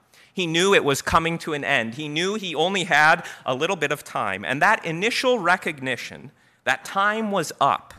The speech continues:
that recognition of the fleeting and temporary position that he was in, is the first step in being wise. He could have spent his time walking back and reminiscing about his job, right?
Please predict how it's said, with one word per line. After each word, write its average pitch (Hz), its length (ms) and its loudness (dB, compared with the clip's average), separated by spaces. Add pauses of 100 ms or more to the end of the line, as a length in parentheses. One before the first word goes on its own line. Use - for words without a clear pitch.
(380)
that 165 200 6
recognition 185 800 2
of 123 220 -2
the 131 60 -2
fleeting 208 600 -4
and 127 220 -2
temporary 196 680 -2
position 151 580 -6
that 127 160 -4
he 202 160 -12
was 196 220 -4
in, 113 420 -8 (240)
is 143 240 -4
the 175 120 -4
first - 520 -8
step - 560 -2 (400)
in 139 160 -4
being 139 380 -4
wise. - 640 -6 (1120)
He 180 140 -10
could 262 220 -2
have 196 100 2
spent 147 340 2
his 143 160 -2
time 135 380 0
walking 151 460 0
back 117 400 2
and 120 180 -8
reminiscing 143 600 -2
about 110 260 2
his 110 120 -6
job, 104 460 -2
right? 117 260 -2